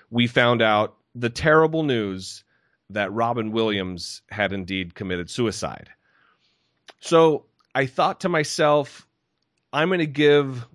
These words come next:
I, I wanted, I knew in the wake of his death and the news of, of, um, th-, the sad, s-, terrible tragedy that some people would go off half-cocked and say stupid shit.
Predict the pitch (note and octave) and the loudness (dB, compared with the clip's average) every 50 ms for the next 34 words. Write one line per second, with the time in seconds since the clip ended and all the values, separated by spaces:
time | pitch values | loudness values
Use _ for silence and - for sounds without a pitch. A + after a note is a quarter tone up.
0 | _ _ _ _ _ _ - A#2 - B2+ D3+ E3+ E3+ F3+ F3+ G3 F3+ E3 C#3 - | _ _ _ _ _ _ -10 -8 -4 -2 -2 -2 -2 -2 -2 -2 -2 -2 -4 -6
1 | - - D#3 D#3+ D#3+ D#3+ E3+ G3+ A#3 B3+ B3 A#3 G#3 F#3+ E3 D3+ D#3 E3 E3 - | -4 0 0 2 2 2 2 2 0 2 0 0 0 0 0 2 0 0 0 0
2 | D3 B2 B2 D3+ C3+ B2+ C3 - A#2+ A#2 A2+ A2+ A#2 - _ _ _ _ _ - | -4 -6 -4 -6 -6 -6 -4 -4 -2 -2 0 -2 -4 -8 _ _ _ _ _ -8
3 | A2 G#2 A2 A2+ B2 C3 C3 C3+ B2+ A#2 A#2 G#2+ G2+ G#2+ - A2+ G#2 G2 F#2 G2 | -6 -4 -2 0 2 2 2 2 0 0 -2 -4 -4 -6 -4 -4 -4 -4 -4 -8
4 | - - G#2 G2+ F#2+ F#2+ F#2 F#2 F2+ - _ _ - _ _ _ _ _ _ _ | -8 -4 -4 -2 -2 -4 -6 -8 -12 -14 _ _ -20 _ _ _ _ _ _ _
5 | - A#2 - - B2+ B2 A#2+ - - - C3 B2+ B2+ B2+ B2 - - - - - | -20 -20 -16 -6 -6 -6 -4 -2 -2 0 2 2 2 0 -2 -8 -14 -18 -16 -4
6 | - D3+ C#3 C#3 C#3 C3 B2+ B2 B2 A#2+ - C#3 B2+ A#2+ A#2+ G#2+ G#2 F#2+ G2 F#2 | 0 2 2 2 2 0 -2 -4 -6 -6 -4 -2 -2 -2 -2 -2 -4 -6 -6 -6
7 | F#2+ A#2 - _ _ _ _ - G#2 A2 A2 A2 G#2+ G2 - _ - - D#3+ D#3+ | -6 -8 -12 _ _ _ _ -12 -4 -2 -2 -2 -2 -6 -10 _ -8 -4 -2 -2
8 | D#3 D3 - E3 D3 - D3+ D3 C3+ B2+ B2+ B2+ B2 B2 B2 C3+ C3+ C3+ C3+ B2+ | -2 -2 -6 -6 -6 -6 -8 -8 -6 -2 -2 -2 -2 0 0 2 2 4 4 2
9 | B2+ - - C3 A#2+ A#2+ - - C3+ A#2+ A#2 A#2+ - - - - A2+ A2 G#2 - | 2 0 0 -2 -2 -2 -4 -4 -2 -2 -2 -2 -4 -8 -8 -8 -8 -8 -4 -2
10 | A#2 A2+ A2+ A2 A2 A2 G#2+ - _ _ _ _ _ - - - - - C3+ C3 | 0 2 2 2 0 -2 -6 -10 _ _ _ _ _ -14 -12 -12 -4 -2 -2 -2
11 | G#2+ B2 A2 - - - G#2 E2+ - - - - | -2 -4 -6 -6 -4 -4 -4 -6 -6 -12 -20 -20